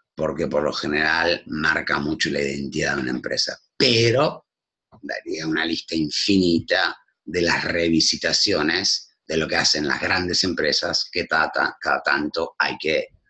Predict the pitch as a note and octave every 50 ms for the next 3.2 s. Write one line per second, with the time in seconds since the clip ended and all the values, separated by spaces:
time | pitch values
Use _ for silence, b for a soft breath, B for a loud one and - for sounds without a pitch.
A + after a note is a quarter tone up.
0 | _ _ _ _ _ _ _ _ _ _ _ _ _ _ _ - D#2 - - -
1 | - E2+ E2 E2 D#2+ E2 D#2+ D#2+ F2+ G#2 F#2 D#2+ D#2 D#2 D2 C#2+ D#2 F2 - -
2 | - - D#2 D#2+ D#2+ E2 E2 D#2+ D2+ D2 D#2 C#2+ - - - - - - - -
3 | - - -